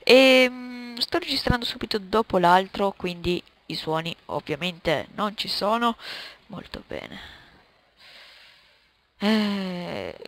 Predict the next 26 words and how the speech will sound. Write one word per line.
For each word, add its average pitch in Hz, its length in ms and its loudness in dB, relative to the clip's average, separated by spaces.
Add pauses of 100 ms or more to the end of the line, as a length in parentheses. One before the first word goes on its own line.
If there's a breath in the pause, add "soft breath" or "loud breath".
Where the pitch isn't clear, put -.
quindi 240 240 -8
io 247 80 0
non 220 140 -8
ho 190 40 -10
preso 185 220 -10
un 170 140 -16
cacchio 156 480 -4
proprio 165 540 -6 (180)
dall'ultima 175 480 -8
volta 170 260 -4
che - 80 -8
sono 185 140 -12
andato 175 400 -8
in 190 120 -16
miniera. 185 480 -4 (520 loud breath)
Niente, 175 400 -8 (540)
neanche 202 260 -10
un 202 80 -8
pezzo 208 240 -8
di 196 60 -8
ferro. 190 460 -8 (380)
No, - 160 -12 (400)
perfetto. - 480 0 (320 loud breath)
In 302 80 -14
questo 381 220 2
episodio, 254 420 2